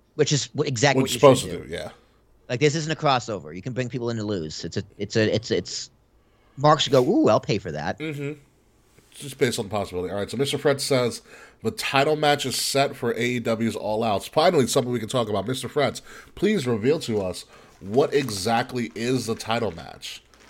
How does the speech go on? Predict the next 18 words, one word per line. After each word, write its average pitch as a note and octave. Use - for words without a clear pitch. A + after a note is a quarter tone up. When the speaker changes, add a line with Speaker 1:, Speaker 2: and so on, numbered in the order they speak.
Speaker 2:
for, C#3
<laughs> -
for F#3+
A D#3
E E3
W's C#3
All B2
Out. A#2
You B2
know, A2+
the D3
reason D3
people C#3+
should C3
be A#2+
buying A2
this G#2
product G2